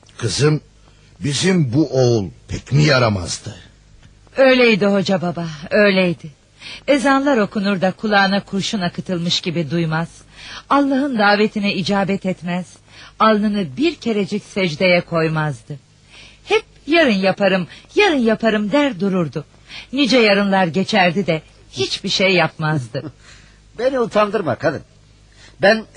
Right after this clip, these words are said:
Speaker 3: bugün sanki yeniden hayat bulmuş gibiyim.
Speaker 2: Yani Allah'a asker oldun, öyle mi?
Speaker 3: Tas tamam öyle.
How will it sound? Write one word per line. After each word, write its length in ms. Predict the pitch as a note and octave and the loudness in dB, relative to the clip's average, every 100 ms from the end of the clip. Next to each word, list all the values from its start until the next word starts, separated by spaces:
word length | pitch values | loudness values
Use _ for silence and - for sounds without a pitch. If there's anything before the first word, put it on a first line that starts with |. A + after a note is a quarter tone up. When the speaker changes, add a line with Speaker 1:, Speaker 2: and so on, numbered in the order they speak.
| A#2 - _ - | -16 -16 _ -12
Speaker 3:
bugün 200 | F#3+ G#3 | -8 -6
sanki 400 | - F#3 - C3+ | -2 -2 -2 0
yeniden 300 | E3+ A#3+ G#3+ | 2 4 2
hayat 300 | C#3+ B2 A2+ | 2 0 -2
bulmuş 280 | A2+ A2 - | -6 -8 -8
gibiyim. 320 | A2 F#2+ G2 E2 _ - _ _ | -10 -12 -14 -16 _ -20 _ _
Speaker 2:
Yani 400 | G#3 C4+ C#4 C#4+ - | 0 2 2 0 0
Allah'a 460 | A#3+ B3+ C#4+ C#4+ D#4 | 0 2 2 4 2
asker 340 | A3 - E3+ | 0 -4 -2
oldun, 280 | E3+ E3 F3+ | -2 0 0
öyle 280 | F#3 G3 D4 | 2 2 0
mi? 120 | D4 _ - | -6 _ 0
Speaker 3:
Tas 360 | E4 E4+ - - | 2 2 0 -2
tamam 340 | F#3+ G3 F#3 | 0 2 2
öyle. 320 | D#3 C3 F#2 | 2 0 -4